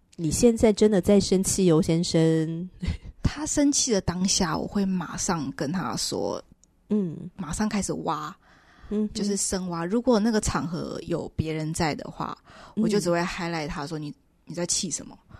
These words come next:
Speaker 2: 或者是我有时候会
Speaker 1: 嗯。
Speaker 2: 为了要提起他的注意，我会很凶的跟他说，“你凶屁啊！我刚刚有这么凶吗？
Speaker 1: 嗯。
Speaker 2: 就是你凭什么这样凶我？我刚刚只是跟你说，你那个水饺火要关小一点，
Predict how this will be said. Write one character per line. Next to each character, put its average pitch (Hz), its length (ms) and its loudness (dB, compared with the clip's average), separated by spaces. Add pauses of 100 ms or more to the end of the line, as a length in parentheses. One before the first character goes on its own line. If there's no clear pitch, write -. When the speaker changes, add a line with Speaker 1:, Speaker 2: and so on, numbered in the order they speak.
(140)
Speaker 2:
或 - 160 4
者 233 60 6
是 214 60 6
我 208 120 4
有 156 40 0
时 180 100 -6
候 196 100 -2
会 214 120 2
Speaker 1:
嗯。 202 60 -2 (340)
Speaker 2:
为 220 160 -2
了 180 80 -2
要 196 200 -2
提 - 200 -2
起 175 140 -2
他 190 140 -2
的 160 80 -2
注 170 220 -4
意， 170 100 -6
我 165 40 -6
会 185 140 -4
很 180 220 -4
凶 - 480 -4
的 165 80 -10
跟 170 120 -12
他 170 140 -8
说 180 160 -8 (320)
，“你 202 100 -4
凶 240 320 0
屁 208 280 4
啊！ 139 100 -4
我 151 100 -4
刚 214 140 -2
刚 247 60 0
有 165 60 -2
这 190 100 -6
么 175 80 -4
凶 170 240 -4
吗？ 165 260 -10 (460)
Speaker 1:
嗯。 233 160 0 (340)
Speaker 2:
就 - 80 -6
是 - 60 0
你 220 100 -2
凭 240 240 2
什 247 100 0
么 254 80 -2
这 254 60 0
样 254 180 0
凶 220 360 -2
我？ 190 240 0 (280)
我 214 100 2
刚 269 120 2
刚 302 80 2
只 233 100 0
是 262 80 0
跟 269 200 2
你 233 120 2
说， 240 280 0 (320)
你 208 140 -2
那 254 140 0
个 247 140 2
水 202 240 2
饺 202 180 0
火 170 280 -2
要 196 120 4 (160)
关 226 220 2
小 - 260 -4
一 165 60 -8
点， 180 220 -8